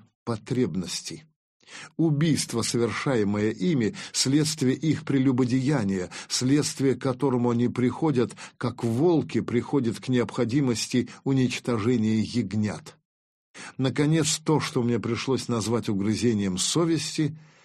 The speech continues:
заключается просто в органическом расстройстве и в бунте предельно возбуждённой нервной системы.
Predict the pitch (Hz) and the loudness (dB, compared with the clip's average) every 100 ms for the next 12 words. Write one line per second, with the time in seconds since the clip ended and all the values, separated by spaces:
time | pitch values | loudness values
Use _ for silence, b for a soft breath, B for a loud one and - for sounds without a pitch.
0 | B B 107 123 151 156 208 185 196 156 | B B -2 0 2 2 4 2 2 0
1 | 180 190 - 135 123 123 127 156 156 - | 0 0 0 2 2 4 4 2 0 -4
2 | - 131 110 - - 101 117 95 - 113 | 0 0 0 -2 -4 0 0 0 -4 -2
3 | 107 B B B - 151 110 104 131 160 | -2 B B B -2 0 2 2 2 2
4 | 151 147 - 123 107 120 104 98 92 87 | 2 0 2 2 2 2 2 0 0 -2
5 | 92 85 107 170 160 151 139 98 92 98 | -4 -2 0 0 2 2 2 0 0 -2
6 | 98 - 90 - 87 82 80 | -2 -4 -8 -6 -8 -8 -12